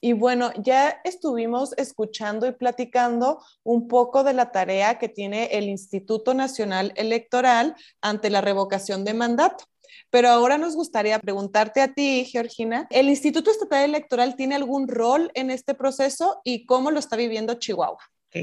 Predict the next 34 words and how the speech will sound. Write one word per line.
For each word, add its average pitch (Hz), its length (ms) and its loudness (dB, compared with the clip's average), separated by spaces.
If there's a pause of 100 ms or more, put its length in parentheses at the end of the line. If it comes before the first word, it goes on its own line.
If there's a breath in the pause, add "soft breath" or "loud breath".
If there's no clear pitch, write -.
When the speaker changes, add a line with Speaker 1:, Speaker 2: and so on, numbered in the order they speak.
(140)
Speaker 2:
muy 175 180 -4
bien. 170 300 -2
Hombre, 202 240 -4
qué, - 240 -6
qué 202 100 -2
pregunta 208 420 -6
tan 202 200 -6
padre 208 400 2
y 202 100 -4
nos 180 160 -4
la 175 160 0
han 185 120 -2
hecho 190 200 -8
muy 202 160 -2
seguido, 190 540 -4 (400 soft breath)
este, 160 580 -4
en 160 80 -4
est-, - 280 -12
estos 165 720 -6 (260)
días, 175 400 0
estos 170 300 -6
meses. 175 480 -6 (440 loud breath)
Eh, 208 360 -4 (100)
sabes 311 380 0
que 320 100 -2
en 285 120 2
este 269 240 -4
tema 277 340 -2
de 269 80 2
revocación 202 520 -4
de 208 80 -4
mandato, 208 760 -6
el 185 140 -8
Instituto 185 920 -4